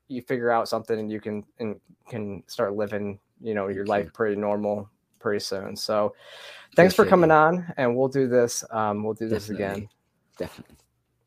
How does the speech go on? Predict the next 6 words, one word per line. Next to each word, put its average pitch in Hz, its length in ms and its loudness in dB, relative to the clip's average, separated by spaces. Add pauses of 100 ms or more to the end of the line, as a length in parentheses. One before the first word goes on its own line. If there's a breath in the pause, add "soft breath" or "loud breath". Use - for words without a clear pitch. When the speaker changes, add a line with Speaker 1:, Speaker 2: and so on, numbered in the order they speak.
(720)
Speaker 1:
All 147 160 10
right, 151 180 10
y'all. 131 380 8
So 139 480 2 (140)
thank 165 360 2
you 180 200 -2